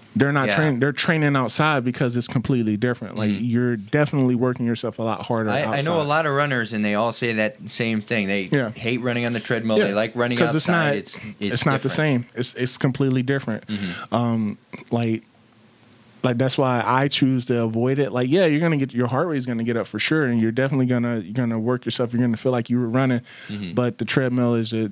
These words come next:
Speaker 1: like, for me, it's not where it's at. I'm a bigger guy. I
Speaker 2: Mm-hmm.
Speaker 1: can't be, like, pounding my knees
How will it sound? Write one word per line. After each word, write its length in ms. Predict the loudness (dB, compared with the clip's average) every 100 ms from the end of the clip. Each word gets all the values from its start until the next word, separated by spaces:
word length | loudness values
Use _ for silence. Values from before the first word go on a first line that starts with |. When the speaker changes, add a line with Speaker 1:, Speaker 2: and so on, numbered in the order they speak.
| -4
Speaker 1:
like, 200 | -4 -2
for 160 | 0 0
me, 280 | 0 0 -2
it's 120 | -2
not 160 | -2
where 120 | 0 0
it's 120 | -2
at. 120 | -2
I'm 120 | 0
a 80 | 0
bigger 280 | 0 0 0
guy. 400 | 0 0 -2 -6 -16 _ -4
I 140 | -2
Speaker 2:
Mm-hmm. 80 | 0
Speaker 1:
can't 320 | 0 0 0
be, 220 | 0 0
like, 260 | 0 -2 -2
pounding 600 | 0 2 2 2 0 -4 -10 -20 -18 -4
my 180 | 0 2
knees 480 | 2 2 0 -2